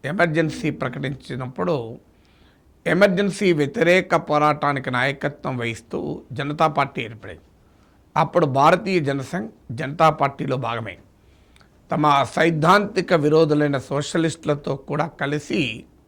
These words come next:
జనసంఘ్ జనతా పార్టీగా ఫామ్ అయి మొదటిసారిగా హిందుత్వ ఐడియాలజికల్ పాలిటిక్స్ ఒక డెమోక్రటిక్ మూవ్‌మెంట్‌లో భాగం కావడం వల్ల మెయిన్ స్ట్రీమ్ అయ్యాయి.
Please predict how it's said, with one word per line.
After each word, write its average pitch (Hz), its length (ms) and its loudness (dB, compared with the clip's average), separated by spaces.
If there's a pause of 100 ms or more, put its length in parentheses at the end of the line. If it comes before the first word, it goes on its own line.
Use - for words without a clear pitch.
(120)
జనసంఘ్ 139 880 -4 (580)
జనతా 175 460 4
పార్టీగా 147 640 0
ఫామ్ 120 340 -6
అయి 160 180 -4 (840)
మొదటిసారిగా 175 1000 4 (180)
హిందుత్వ 160 760 2 (100)
ఐడియాలజికల్ 139 760 -2 (120)
పాలిటిక్స్ 123 840 -6 (1200)
ఒక 127 120 -2
డెమోక్రటిక్ 190 800 2
మూవ్‌మెంట్‌లో 160 600 0
భాగం 135 440 0 (120)
కావడం 131 340 0
వల్ల 160 180 0
మెయిన్ 156 300 -2
స్ట్రీమ్ - 400 -6
అయ్యాయి. - 280 -16